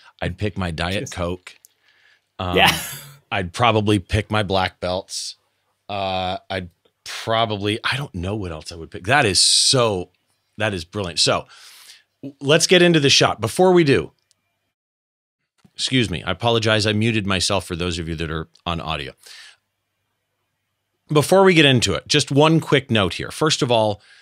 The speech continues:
Speaker 1: this episode, when it releases, which I think it's gonna probably come out December first of twenty twenty-two, we're recording a week or so before that.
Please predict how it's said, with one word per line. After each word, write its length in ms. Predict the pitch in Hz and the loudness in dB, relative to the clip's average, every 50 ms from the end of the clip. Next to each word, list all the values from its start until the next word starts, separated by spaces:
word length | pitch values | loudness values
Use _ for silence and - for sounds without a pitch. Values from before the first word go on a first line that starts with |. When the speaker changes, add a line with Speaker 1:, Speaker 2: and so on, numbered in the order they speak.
| _ _ | _ _
Speaker 1:
this 320 | - 98 117 165 196 - - | -6 0 2 2 4 4 4
episode, 500 | 175 165 - 165 - - 151 135 135 127 | 2 2 2 2 2 4 4 4 2 2
when 180 | 120 131 123 | 0 0 -2
it 80 | 123 - | -2 -2
releases, 640 | - 123 110 104 117 127 127 107 - - 107 101 95 95 | -2 -2 -2 0 0 0 0 2 2 0 0 0 -2 -2
which 220 | 101 104 95 - | -4 -2 -2 -2
I 60 | 95 92 | -4 -4
think 200 | - 156 175 - | -6 -8 -8 -6
it's 120 | 185 - | -8 -8
gonna 180 | - 160 135 - | -6 -6 -8 -8
probably 520 | _ - - 139 131 127 123 104 113 110 | _ -10 -8 -6 -6 -6 -6 -6 -6 -8
come 200 | - - 117 110 | -6 -6 -6 -6
out 140 | 104 - 85 | -6 -8 -6
December 360 | 90 85 - - 107 98 85 | -6 -4 -4 -4 -4 -4 -6
first 360 | - - - 113 117 - - | -8 -8 -8 -8 -8 -8 -10
of 80 | 113 - | -10 -12
twenty 260 | - - 117 113 113 | -8 -8 -6 -6 -6
twenty-two, 560 | 107 - - 113 110 107 104 - - 113 107 104 | -6 -6 -6 -6 -6 -6 -6 -6 -4 -4 -2 -2
we're 140 | 98 90 | -2 -4
recording 480 | 82 82 85 - - 110 107 101 98 90 | -4 -6 -10 -10 -8 -6 -4 -4 -4 -4
a 60 | 87 | -4
week 200 | 87 101 92 - | -4 -6 -6 -8
or 60 | 90 | -8
so 160 | 87 - 101 82 | -8 -6 -6 -8
before 300 | 73 - - 113 107 104 | -8 -8 -6 -6 -6 -4
that. 260 | 101 101 98 95 _ | -6 -6 -6 -8 _